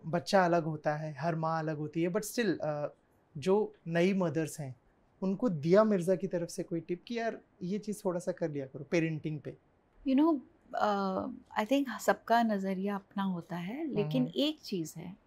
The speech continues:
Speaker 2: जो मैं उम्मीद करती हूँ हर माँ बाप अपने पेरेंटिंग में लेकर आए, क्योंकि ये ज़रूरत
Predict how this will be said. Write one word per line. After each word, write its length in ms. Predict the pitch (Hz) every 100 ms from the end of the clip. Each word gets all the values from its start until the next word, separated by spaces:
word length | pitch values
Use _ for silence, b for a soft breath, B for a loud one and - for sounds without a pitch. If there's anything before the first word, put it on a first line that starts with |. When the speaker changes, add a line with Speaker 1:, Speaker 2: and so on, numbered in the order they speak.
| -
Speaker 2:
जो 400 | 190 185 185 185
मैं 280 | 196 196 196
उम्मीद 400 | 202 202 226 220
करती 440 | 190 160 - 165
हूँ 300 | 165 170 185 185
हर 140 | 190
माँ 240 | 180 156
बाप 300 | 156 156 151
अपने 320 | 165 - 170 165
पेरेंटिंग 720 | 170 156 170 165 170 170 165 B B B -
में 140 | 175 180
लेकर 400 | 170 156 180 160
आए, 260 | 156 180
क्योंकि 340 | - 185 - 208
ये 540 | 196 226 269 294 - _ _ - - -
ज़रूरत 540 | 170 175 180 196 214